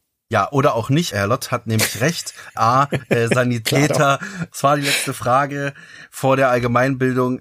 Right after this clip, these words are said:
Speaker 1: Ich stell die Allgemeinbildungsfrage trotzdem, weil es werden immer noch Punkte abgezogen, falls sie jemand nicht weiß.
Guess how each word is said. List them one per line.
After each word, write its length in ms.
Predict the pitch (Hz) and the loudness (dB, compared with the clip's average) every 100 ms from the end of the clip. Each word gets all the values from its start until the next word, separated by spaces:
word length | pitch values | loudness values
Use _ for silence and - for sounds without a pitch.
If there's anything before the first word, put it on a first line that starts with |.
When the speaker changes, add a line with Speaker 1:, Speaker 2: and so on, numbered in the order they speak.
| _ | _
Speaker 1:
Ich 380 | 123 113 - - _ | -6 -6 -6 -8 _
stell 260 | - 156 | -4 0
die 100 | 143 | 2
Allgemeinbildungsfrage 920 | 113 120 113 110 107 107 101 104 95 95 | 0 2 2 0 -2 -4 -4 -4 -4 -4
trotzdem, 680 | - 143 - 135 127 127 | -2 2 2 2 2 0
weil 160 | - 98 | -2 -2
es 100 | 98 | -2
werden 180 | 98 92 | -2 -2
immer 180 | 98 90 | -2 -2
noch 120 | 95 - _ | -6 -12 _
Punkte 300 | - 98 - | -14 -10 -4
abgezogen, 640 | - - - - 147 143 143 | -4 -4 -4 0 0 0 -2
falls 260 | 131 113 | -2 -2
sie 80 | - | -2
jemand 240 | 117 110 117 | -2 0 -2
nicht 260 | 120 - | -6 -4
weiß. 420 | 110 107 110 - | 0 0 0 -4